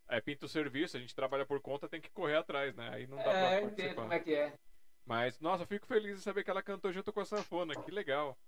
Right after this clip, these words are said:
Speaker 2: Cantou com a sanfona uma ou duas músicas lá, rapaz.
Speaker 1: Olha só,
Speaker 2: <laughs>
Speaker 1: ficou
Speaker 2: Eu
Speaker 1: sem
Speaker 2: falei, foi a,
Speaker 1: vergonha.
Speaker 2: foi a orientação de Alexandre.
Speaker 1: <laughs> Virou sem vergonha, isso é bom.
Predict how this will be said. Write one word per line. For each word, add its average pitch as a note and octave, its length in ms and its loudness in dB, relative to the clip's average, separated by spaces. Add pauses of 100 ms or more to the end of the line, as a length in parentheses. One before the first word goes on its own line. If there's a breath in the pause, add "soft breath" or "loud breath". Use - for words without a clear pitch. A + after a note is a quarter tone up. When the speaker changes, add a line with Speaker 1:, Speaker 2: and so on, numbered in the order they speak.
(140)
Speaker 2:
Cantou A3+ 500 4
com A#3+ 100 2
a A#3 60 6
sanfona A3+ 640 4
uma G#3+ 200 8
ou C4 100 8
duas B3 240 8
músicas G#3+ 440 8
lá, F#3 180 10
rapaz. E3+ 440 6 (500)
Speaker 1:
Olha D3 440 2
só, D3+ 540 4
Speaker 2:
<laughs> - 0 -
Speaker 1:
ficou - 260 2
Speaker 2:
Eu - 60 2
Speaker 1:
sem A#3+ 120 8
Speaker 2:
falei, A#3 140 6 (100)
foi B3+ 200 6
a, B3+ 100 10
Speaker 1:
vergonha. A#3+ 80 2
Speaker 2:
foi A3+ 140 6
a A3+ 280 8
orientação A#3 640 4
de A#3+ 80 4
Alexandre. A3 680 6
Speaker 1:
<laughs> G#3+ 2500 -2
Virou F3 300 4
sem F3+ 220 -2
vergonha, C#3+ 680 2
isso D#3 180 2
é B2+ 40 0
bom. A#2+ 560 -6